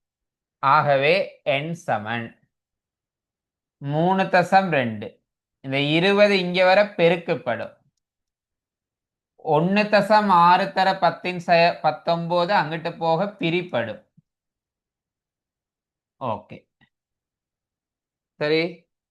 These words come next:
இப்ப மூணு தசம் ரெண்டையும் ஒண்ணு தசம் ஆறையும் சுருக்குனா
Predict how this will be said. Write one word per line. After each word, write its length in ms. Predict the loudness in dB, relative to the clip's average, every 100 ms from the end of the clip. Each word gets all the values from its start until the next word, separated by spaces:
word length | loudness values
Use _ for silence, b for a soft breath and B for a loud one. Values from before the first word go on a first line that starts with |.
| _ _ _ -14
இப்ப 160 | -8 -6 -4 -2
மூணு 240 | 0 2 2
தசம் 320 | 2 4 2 2
ரெண்டையும் 440 | 0 0 0 2 0
ஒண்ணு 220 | 0 -2 -4
தசம் 280 | -2 0 2 4
ஆறையும் 320 | 4 0 -4
சுருக்குனா 460 | -8 -8 -6 0